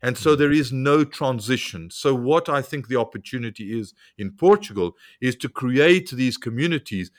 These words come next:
Speaker 1: that
Speaker 2: Mm.
Speaker 1: allow this transition to gradually happen in context, you know, with friends,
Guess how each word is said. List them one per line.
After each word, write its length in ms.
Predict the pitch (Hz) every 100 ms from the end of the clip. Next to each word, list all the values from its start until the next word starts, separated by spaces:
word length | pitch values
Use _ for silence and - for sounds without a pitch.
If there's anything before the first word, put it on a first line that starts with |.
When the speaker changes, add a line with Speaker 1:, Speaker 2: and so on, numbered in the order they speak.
| _ -
Speaker 1:
that 160 | 123 123
Speaker 2:
Mm. 80 |
Speaker 1:
allow 600 | 127 120 123 143 151 156
this 240 | 139 131 120
transition 760 | 131 113 107 127 127 - 131
to 100 | -
gradually 640 | 110 87 120 127 117 117 107
happen 480 | 113 120 - 98 98 _ -
in 200 | 131 117
context, 760 | - 120 107 - 76 - - -
you 80 | 120
know, 120 | 107
with 320 | 110 139 -
friends, 420 | 131 110 90 85